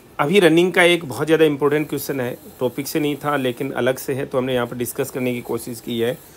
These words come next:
Who is the first woman, who the first woman has been appointed as the chairperson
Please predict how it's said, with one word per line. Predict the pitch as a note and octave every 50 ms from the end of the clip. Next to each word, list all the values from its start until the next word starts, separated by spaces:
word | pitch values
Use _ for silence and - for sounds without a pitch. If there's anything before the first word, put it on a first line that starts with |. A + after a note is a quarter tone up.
| - - - - - - - - E3+
Who | G3+ A3 G3
is | F3
the | A#3 - - -
first | B3 C4+ B3+ - A3
woman, | G3 G3+ G#3 G3+ G3+ A3 A3+ A#3 - - - - - - - - - - - - F#3+
who | A#3 B3
the | B3+ B3
first | - - A#3 A#3+ A#3
woman | A3 A3 A3 A3+ G#3+
has | G3 F#3+ F#3+
been | F3+ F#3 G#3+ G#3 F#3+
appointed | - F#3+ F3+ F3+ F3 F3 G3+ G#3 G3+ G3+ - -
as | D#3+ E3+ F3+ F3+ E3 E3
the | G3 F#3 - F3+
chairperson | E3+ E3+ F3 - F3+ F3 F3 - G#3+